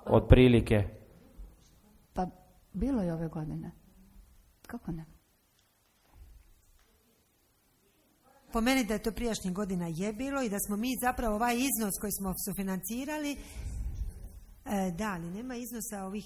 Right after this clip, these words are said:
Speaker 3: e, stvarne usluge što mi plaćamo komunalno. To se ne sufinancira. Nema su-
Speaker 2: Ti na fond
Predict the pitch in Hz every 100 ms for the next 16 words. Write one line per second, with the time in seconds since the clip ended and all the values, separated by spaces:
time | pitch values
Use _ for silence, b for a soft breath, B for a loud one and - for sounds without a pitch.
0 | - - 180 - 214 196 202 - 170 160
1 | - 180 185 214 202 185 175 160 - 160
2 | 170 175 190 - - 180 160 - - 165
3 | 156 220 190 - - - - - - -
4 | - 233 240 - - _ _ _ _ _
5 | _ _ _ _ _ _ _ _ _ _
6 | _ _ - _ _ 254 269 _ _ _
7 | _ _ _ _ 370 _ 185 220 262 254
8 | 202 _ _ _ _ _ _ _ _ _
9 | - 156 147 - 226 262